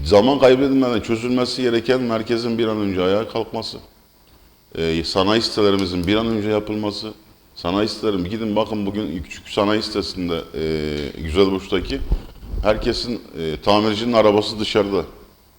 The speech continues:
Beş tane araba koymuş. İş yok değil, iş çok. İş var, gerçekten iş var.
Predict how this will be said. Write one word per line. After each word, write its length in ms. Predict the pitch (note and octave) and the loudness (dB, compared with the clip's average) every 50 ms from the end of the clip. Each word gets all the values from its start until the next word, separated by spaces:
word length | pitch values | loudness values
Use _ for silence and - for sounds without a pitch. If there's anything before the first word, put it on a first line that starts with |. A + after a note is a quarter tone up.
| - - - | -8 0 2
Beş 200 | G#2+ G#2+ - - | 2 2 2 0
tane 220 | A2 G#2 G2+ G2 | 0 0 2 4
araba 200 | F#2+ G2 A2 A2 | 4 4 4 2
koymuş. 240 | G2+ F2+ D2+ D2 D#2+ G#2 | 0 0 -2 -4 -4 -4
İş 220 | G2+ - - - | -4 -2 0 4
yok 200 | C3+ C3+ C3+ - | 2 2 2 2
değil, 160 | D3 D3 C3 | -2 0 0
iş 240 | A2 G2 - - - | 0 -2 -4 -6 -4
çok. 200 | - C#3 C3 - - - - - - - _ _ _ _ _ - | 0 0 0 0 -2 -10 -16 -18 -20 -20 _ _ _ _ _ -8
İş 240 | F#2 E2 - - | -8 -8 -4 0
var, 120 | B2+ C3+ A2 | 2 2 2
gerçekten 560 | F2+ F#2+ G#2+ A2+ - - D3 B2+ - G2+ F2+ | 4 4 2 2 2 -4 -6 -4 -4 -6 -6
iş 220 | E2 D2+ - - | -6 -6 -8 -8
var. 120 | - C2 | -8 -10